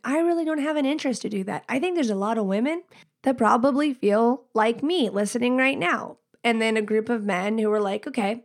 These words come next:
I don't wanna go that far, but I am open-minded into a little stimmy stimmy, a little touchy touchy, a little tappy tappy."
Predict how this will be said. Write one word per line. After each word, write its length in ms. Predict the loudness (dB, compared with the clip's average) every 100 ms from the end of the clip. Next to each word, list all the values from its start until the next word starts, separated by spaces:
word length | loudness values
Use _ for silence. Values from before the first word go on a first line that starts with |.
| _
I 80 | -2
don't 140 | 0
wanna 160 | 2 0
go 160 | 0 2
that 220 | 0 0
far, 400 | -2 -2 -4 -6 -4
but 120 | -2
I 80 | -2
am 320 | -2 -4 0
open-minded 840 | 0 0 0 0 0 0 2 0 -2 -12 -12 -4
into 320 | -2 -2 -2
a 20 |
little 340 | 0 0 -2 -4 -14
stimmy 440 | -12 -2 2 2 2
stimmy, 500 | -2 -2 -2 -4 -14 _ _
a 60 | -2
little 220 | 0 0
touchy 440 | -2 -4 -2 -2 -4
touchy, 480 | -4 -6 -6 -6 0
a 60 |
little 220 | 2 2
tappy 480 | -2 -6 -6 -4 -8
tappy." 420 | -4 -4 -4 -8